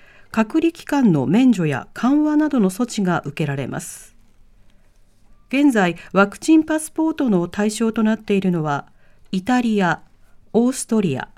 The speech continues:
トルコ、ブルガリア、ポーランドの五カ国で、韓国も待機措置の免除に必要な書類の一つと位置づけています。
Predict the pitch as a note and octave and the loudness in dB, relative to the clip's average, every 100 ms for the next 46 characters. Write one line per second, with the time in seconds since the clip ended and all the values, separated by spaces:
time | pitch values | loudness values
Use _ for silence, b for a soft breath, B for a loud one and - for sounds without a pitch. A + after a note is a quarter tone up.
0 | - - _ - - C4 A3+ G#3 C3 - | -20 -20 _ -18 -2 0 0 -2 -8 -10
1 | - _ _ _ - - F3+ G3 A3+ G#3+ | -14 _ _ _ -20 -6 2 4 4 2
2 | G3+ F3 D#3+ - - _ _ - C#4+ D#4 | 0 0 -4 -6 -20 _ _ -4 2 2
3 | D4+ C4+ A#3 G3 G3 F#3+ E3+ D#3+ A3 G#3 | 2 2 2 4 4 2 0 -2 -2 -2
4 | G3 D#3 D3 D#3+ b b - D#4+ E4 C#4+ | -4 -4 -4 -6 b b 0 2 2 -2
5 | C4+ G3+ F3+ F3+ - - C#4 C#4+ - D4 | -2 2 2 2 -4 -4 -4 -4 -8 -6
6 | C#4+ B3 G#3+ G3 B3 B3 A3 F#3 D#3+ - | -2 2 2 2 2 2 2 2 0 -6
7 | - C#4 C#4 C4 C4 - A#3+ C4 B3+ B3 | -2 0 2 2 0 -2 -2 0 2 2
8 | A#3+ - C#4 - - E3 - C#3+ D#3+ D3 | 0 -4 -6 -6 -4 -4 -2 -6 -8 -6
9 | D#3 D3 C3 - - - | -8 -6 -8 -8 -10 -14